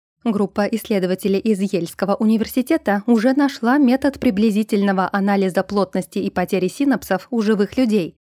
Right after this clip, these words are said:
Человеку вводят инъекции радиоактивных меток, которые подсвечивают отдельные белки мозга,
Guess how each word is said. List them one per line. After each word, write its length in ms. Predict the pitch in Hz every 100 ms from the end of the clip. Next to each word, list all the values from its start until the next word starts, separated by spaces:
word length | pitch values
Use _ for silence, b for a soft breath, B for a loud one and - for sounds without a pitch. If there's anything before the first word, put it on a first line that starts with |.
| _ _ -
Человеку 600 | - 202 202 294 240 185
вводят 420 | - 214 220 214 220
инъекции 600 | 214 220 302 - 190 185
радиоактивных 800 | 214 220 214 214 - 214 233 269
меток, 400 | 294 247 180 - -
которые 400 | 202 202 190 185
подсвечивают 680 | 202 - 269 277 226 226
отдельные 520 | - 208 185 185 208 214
белки 360 | 208 208 247
мозга, 440 | 262 240 165 156